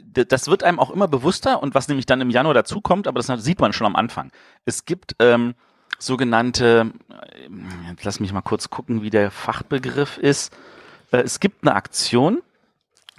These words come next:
die im, äh, Prolog nicht zur Verfügung steht, und zwar heißt die Aufklärung.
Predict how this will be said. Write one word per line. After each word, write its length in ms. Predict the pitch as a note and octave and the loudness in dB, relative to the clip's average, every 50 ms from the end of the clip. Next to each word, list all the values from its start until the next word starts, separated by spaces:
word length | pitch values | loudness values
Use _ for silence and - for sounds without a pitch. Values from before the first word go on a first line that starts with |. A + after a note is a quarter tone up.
| - | -2
die 100 | - A#2 | 0 0
im, 240 | - - B2+ B2 A2+ - - - | 2 4 4 4 4 2 2 0
äh, 60 | A#2+ - | 0 0
Prolog 460 | - - A#2 A2 A2 C3 F3 - - | 0 0 2 2 4 2 0 0 -2
nicht 160 | D#3+ E3+ - | -4 -4 -4
zur 120 | - C3 | -10 -8
Verfügung 480 | - A#2+ G#2+ - - B3 B3 D#3 G#2 F#2+ | -8 -8 -8 -6 -6 -4 -2 0 -2 -2
steht, 360 | - - - G2+ C3 A#3 - - - _ _ _ _ _ _ _ _ _ | -2 -2 -2 -2 -2 -2 -4 -8 -20 _ _ _ _ _ _ _ _ _
und 100 | A#2+ - | -8 0
zwar 160 | - B2 A#2 | 0 0 0
heißt 180 | C3+ C#3 - | 0 -4 -4
die 120 | - - - | -6 0 0
Aufklärung. 720 | G#2+ A#2 - - - - - F2+ E2 D2+ C#2 C2+ B1+ - | 0 0 0 -4 -12 -10 -6 -6 -6 -8 -8 -14 -16 -18